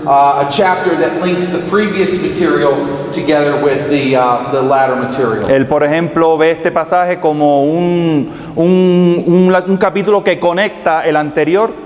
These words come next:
Speaker 2: al después.
Speaker 1: Now you're saying to yourself, "He's written all these things down."
Speaker 2: Ahora, a lo mejor tú estás diciendo, "Él ha escrito todas estas cosas."
Speaker 1: And that's true.
Speaker 2: Y, y si eso es verdad.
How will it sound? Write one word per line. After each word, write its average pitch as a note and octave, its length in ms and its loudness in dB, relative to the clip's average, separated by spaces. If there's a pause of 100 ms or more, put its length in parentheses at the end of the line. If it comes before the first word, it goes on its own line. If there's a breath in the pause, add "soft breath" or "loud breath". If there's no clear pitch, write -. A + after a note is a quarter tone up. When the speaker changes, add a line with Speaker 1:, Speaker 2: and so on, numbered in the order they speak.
(200)
Speaker 2:
al C#3+ 180 -2
después. C3 760 -4
Speaker 1:
Now F3 120 -2
you're G#3 160 -4
saying D4 320 -2
to - 60 -6
yourself, B3+ 440 0
"He's F#3 260 -6
written F#3+ 300 -2
all F3+ 240 0
these F3+ 260 -4
things E3 360 -2
down." D#3 320 -2 (240)
Speaker 2:
Ahora, E3 500 -2
a D#3+ 60 0
lo D3+ 60 2
mejor F#3 200 0
tú A3 80 0
estás G#3+ 200 -2
diciendo, F3+ 380 2
"Él F#3+ 80 2
ha G#3+ 60 2
escrito G#3+ 460 -2
todas G#3 320 0
estas F#3+ 220 -6
cosas." B2+ 680 -4
Speaker 1:
And B2+ 100 -12
that's C3 380 -12
true. D#3+ 420 -4
Speaker 2:
Y, C3 220 2
y B2+ 140 4
si B2 180 2
eso B2 160 0
es C#3 60 -6
verdad. C#3+ 320 0